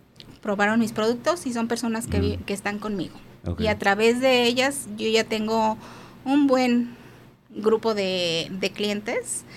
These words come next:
Speaker 1: y personas que distribuyen mis, mis productos.
Speaker 2: Ok, ¿son productos únicamente para mujeres?
Speaker 1: No.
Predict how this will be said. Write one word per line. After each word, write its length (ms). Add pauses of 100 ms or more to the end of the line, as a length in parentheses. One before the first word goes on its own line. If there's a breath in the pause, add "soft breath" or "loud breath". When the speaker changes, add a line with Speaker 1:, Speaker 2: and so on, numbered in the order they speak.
(360 loud breath)
Speaker 1:
y 180
personas 440
que 100
distribuyen 760
mis, 640
mis 220
productos. 480
Speaker 2:
Ok, 340
¿son 160
productos 460
únicamente 440
para 200
mujeres? 480
Speaker 1:
No. 280